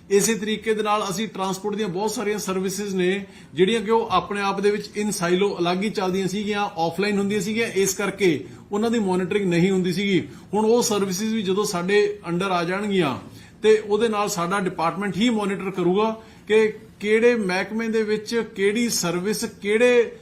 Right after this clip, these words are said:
ਅਫਸਰ ਜਾਂ ਕਲਰਕ ਕੋਲੇ ਜਾਂ ਸੁਪਰਡੈਂਟ ਕੋਲੇ ਪੈਂਡਿੰਗ ਪਈ ਹੈ। ਉਹ ਮੋਨੀਟਰ ਜਦੋਂ ਹੋ ਜਾਊਗਾ ਤੇ ਉਹਦੀ ਸਰਵਿਸ ਡਿਲੀਵਰੀ ਹੈ ਜਿਹੜੀ, ਉਹ ਦਰੁਸਤ ਹੋ ਜਾਊਗੀ। ਸੋ ਮੇਰੇ ਕਹਿਣ ਦਾ ਮਤਲਬ, ਜਦੋਂ ਐਡੀਸ਼ਨਲ ਕੰਮ ਆਊਗਾ ਤੇ ਡਿਪਾਰਟਮੈਂਟ ਦੇ ਉੱਪਰ ਬੋਝ ਤਾਂ, ਅ, ਜ਼ਰੂਰ ਪੈਂਦਾ, ਪਰ ਜਦੋਂ ਲੋਕਾਂ ਨੂੰ ਚੰਗੀ ਸਰਵਿਸ ਦੇਣੀ ਹੈ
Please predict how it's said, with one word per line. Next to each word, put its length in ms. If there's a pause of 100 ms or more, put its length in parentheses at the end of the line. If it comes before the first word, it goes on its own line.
(320)
ਅਫਸਰ 280
ਜਾਂ 200
ਕਲਰਕ 360
ਕੋਲੇ 300
ਜਾਂ 120
ਸੁਪਰਡੈਂਟ 420
ਕੋਲੇ 200
ਪੈਂਡਿੰਗ 420
ਪਈ 260
ਹੈ। 260 (640)
ਉਹ 520
ਮੋਨੀਟਰ 500
ਜਦੋਂ 240
ਹੋ 120
ਜਾਊਗਾ 400 (300)
ਤੇ 80
ਉਹਦੀ 240
ਸਰਵਿਸ 380
ਡਿਲੀਵਰੀ 300
ਹੈ 40
ਜਿਹੜੀ, 320 (180)
ਉਹ 80
ਦਰੁਸਤ 300
ਹੋ 80
ਜਾਊਗੀ। 340 (200)
ਸੋ 120
ਮੇਰੇ 220
ਕਹਿਣ 180
ਦਾ 100
ਮਤਲਬ, 260
ਜਦੋਂ 160
ਐਡੀਸ਼ਨਲ 420
ਕੰਮ 380
ਆਊਗਾ 500 (220)
ਤੇ 80
ਡਿਪਾਰਟਮੈਂਟ 500
ਦੇ 60
ਉੱਪਰ 180
ਬੋਝ 280
ਤਾਂ, 380
ਅ, 20
ਜ਼ਰੂਰ 280
ਪੈਂਦਾ, 220
ਪਰ 140
ਜਦੋਂ 200
ਲੋਕਾਂ 300
ਨੂੰ 300 (340)
ਚੰਗੀ 340
ਸਰਵਿਸ 400
ਦੇਣੀ 380
ਹੈ 240